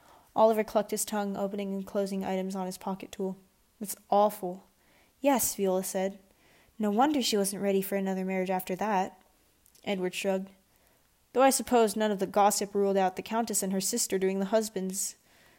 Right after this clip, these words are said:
in themselves. Seemed they came into enough money to buy themselves a hall. Ha! Not too shabby, I say." Viola gave a good-natured harumph,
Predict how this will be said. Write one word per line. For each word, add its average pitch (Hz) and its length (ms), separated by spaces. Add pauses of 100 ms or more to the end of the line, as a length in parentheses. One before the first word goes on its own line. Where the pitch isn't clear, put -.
(200)
in 233 280
themselves. 208 840 (140)
Seemed 226 400
they 202 100
came 196 240 (180)
into 202 240
enough 185 280
money 214 240
to 190 100
buy 214 180
themselves 226 380
a 240 60
hall. 196 340 (120)
Ha! 302 200 (500)
Not 254 200
too 254 100
shabby, 233 400
I 196 60
say." 208 320 (760)
Viola 226 300
gave 214 220
a - 20
good-natured 214 640
harumph, 190 300